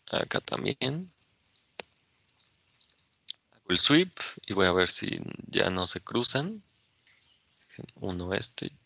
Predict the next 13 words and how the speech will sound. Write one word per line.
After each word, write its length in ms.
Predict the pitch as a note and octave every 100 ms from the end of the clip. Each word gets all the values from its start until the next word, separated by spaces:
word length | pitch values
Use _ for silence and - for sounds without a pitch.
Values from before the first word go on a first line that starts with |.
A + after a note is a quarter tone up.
| -
join. 460 | G1+ G1+ B2 E3 - _ _ _ _ _ - - - - - _ _ _ -
Este 260 | B2+ - -
también 300 | - - -
join. 580 | - - - A#2 C3+ D3 _ _ _ _ - - _ _ _ _ - - - - -
Hago 260 | G#2+ F#2+
sweep 520 | F2+ - C#3 D#3 D3+ - - - -
de 120 | G2+
un 180 | F#2 F#2
riel. 560 | G#2 B2+ C#3 D#3 D#3 D3 _ _ - - _ _ _ _ _ _ _ _ _ -
Mi 220 | G2+ F#2+
riel, 500 | F#2 A#2 C3 C#3 C#3
mi 120 | G#2+
sección, 460 | - - A#2+ B2+